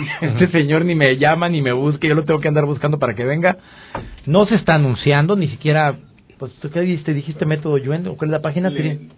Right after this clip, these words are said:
Speaker 3: sí, eh,
Speaker 2: qué
Speaker 3: le,
Speaker 2: dijiste
Speaker 3: le
Speaker 2: con
Speaker 3: hice
Speaker 2: eso?
Speaker 3: método Yuen, y es algo, una técnica que, que, pues, nos enseñó muy gratamente y muy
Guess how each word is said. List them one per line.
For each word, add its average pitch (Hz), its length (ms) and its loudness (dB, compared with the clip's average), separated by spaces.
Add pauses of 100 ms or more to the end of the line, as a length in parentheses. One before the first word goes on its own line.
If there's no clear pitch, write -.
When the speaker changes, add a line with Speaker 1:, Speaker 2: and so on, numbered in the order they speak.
Speaker 3:
sí, 180 240 -14
eh, 220 460 -6 (220)
Speaker 2:
qué 202 160 4
Speaker 3:
le, 202 100 -4
Speaker 2:
dijiste 196 260 -4
Speaker 3:
le 131 60 2
Speaker 2:
con - 100 4
Speaker 3:
hice 151 100 4
Speaker 2:
eso? 160 180 0
Speaker 3:
método 151 380 2
Yuen, 107 440 -4 (480)
y 117 360 2
es 117 220 -2
algo, 123 300 -2
una 135 200 -4
técnica 123 380 -6
que, 95 460 -8 (380)
que, 110 120 -6
pues, 107 180 -8
nos 104 200 -10
enseñó 104 440 -4
muy 123 200 -4
gratamente 113 680 -2
y 104 60 -6
muy 117 680 0